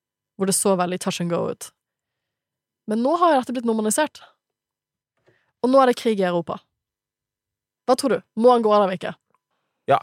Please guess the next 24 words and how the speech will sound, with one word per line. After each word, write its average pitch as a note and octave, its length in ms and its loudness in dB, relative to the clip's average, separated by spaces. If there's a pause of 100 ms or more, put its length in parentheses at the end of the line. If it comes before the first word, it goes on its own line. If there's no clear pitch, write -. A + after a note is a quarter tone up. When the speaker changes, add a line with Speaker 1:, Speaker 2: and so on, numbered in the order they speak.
Speaker 2:
her E3+ 140 2
tror E3+ 160 2
jeg C#3 80 2
faktisk C#3 180 -4
jeg A2+ 60 -4
har A2 160 2
en G#2+ 80 -4
sånn, A#2 240 -2
eh, G#2+ 640 2
Trump-Boris, F#2+ 1300 -4
eh, F2+ 300 -4
parallell. A2+ 500 -2 (420)
Fordi B2 300 -4 (840)
hvis A2+ 120 -10
du A2+ 40 -10
ser B2+ 200 2
for - 100 -2
deg A2 160 4
at, - 140 -18
at, A2+ 320 -2
eh, G#2+ 480 4
sånn A#2 240 0
rent-a-wreck G#2 520 -2
da, B2 140 0